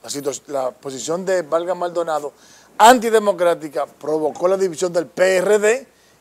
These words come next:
y ahí nació el P R M, que hasta el momento había sido un partido actuando de manera coherente y democrática. Ya quieren echar todo eso,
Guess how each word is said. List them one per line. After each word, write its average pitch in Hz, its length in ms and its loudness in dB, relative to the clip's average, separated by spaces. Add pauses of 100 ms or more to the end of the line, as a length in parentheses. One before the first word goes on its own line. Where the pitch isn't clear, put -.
(100)
y 156 60 -4
ahí 156 120 -2
nació 151 480 -4
el 127 100 -6
P 131 140 -4
R 131 300 -6
M, - 80 -20 (1300)
que 240 340 8
hasta 220 640 6
el 240 120 4
momento 190 720 0 (600)
había 147 400 -4
sido 147 300 -6
un 143 140 -10
partido 139 640 -6 (500)
actuando 147 640 -6
de 147 80 -6
manera 139 420 -8
coherente 180 760 -6
y 156 80 -12
democrática. 113 720 -14 (460)
Ya 151 240 2
quieren 196 320 2
echar 180 240 4
todo 175 140 2
eso, 160 200 -4